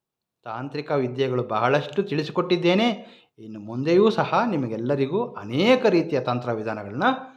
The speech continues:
ತಿಳಿಸ್ಕೊಡ್ತೇನೆ. ಮಾಹಿತಿ ಇಷ್ಟವಾದರೆ ಲೈಕ್ ಮಾಡಿ, ಹೊಸದಾಗಿ ನಮ್ಮ ಚಾನಲ್ ನೋಡ್ತಾ ಇರ್ತಕ್ಕಂಥವರಾದ್ರೆ ಚಾನಲ್ ಸಬ್ಸ್ಕ್ರೈಬ್ ಮಾಡ್ಕೊಳ್ಳಿ. ನಿಮ್ಮ ಹತ್ತಾರು ಸ್ನೇಹಿತರೊಂದಿಗೆ ಈ ಮಾಹಿತಿಯನ್ನು ಶೇರ್ ಮಾಡಿ.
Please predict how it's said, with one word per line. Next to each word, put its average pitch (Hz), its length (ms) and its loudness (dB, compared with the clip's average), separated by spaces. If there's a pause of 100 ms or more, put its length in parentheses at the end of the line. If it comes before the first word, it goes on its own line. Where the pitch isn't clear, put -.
(300)
ತಿಳಿಸ್ಕೊಡ್ತೇನೆ. 98 880 -16
ಮಾಹಿತಿ 120 500 -8
ಇಷ್ಟವಾದರೆ 117 560 -4
ಲೈಕ್ 127 340 2
ಮಾಡಿ, 180 260 4 (440)
ಹೊಸದಾಗಿ 226 580 2
ನಮ್ಮ 208 260 4
ಚಾನಲ್ 180 380 4
ನೋಡ್ತಾ 160 340 4
ಇರ್ತಕ್ಕಂಥವರಾದ್ರೆ 139 920 2
ಚಾನಲ್ 120 280 0
ಸಬ್ಸ್ಕ್ರೈಬ್ 123 440 -2
ಮಾಡ್ಕೊಳ್ಳಿ. 113 520 -6 (440)
ನಿಮ್ಮ 120 200 -10
ಹತ್ತಾರು 180 500 2
ಸ್ನೇಹಿತರೊಂದಿಗೆ 123 720 0
ಈ 117 340 -8
ಮಾಹಿತಿಯನ್ನು 131 720 -4
ಶೇರ್ 101 240 -4
ಮಾಡಿ. - 240 -20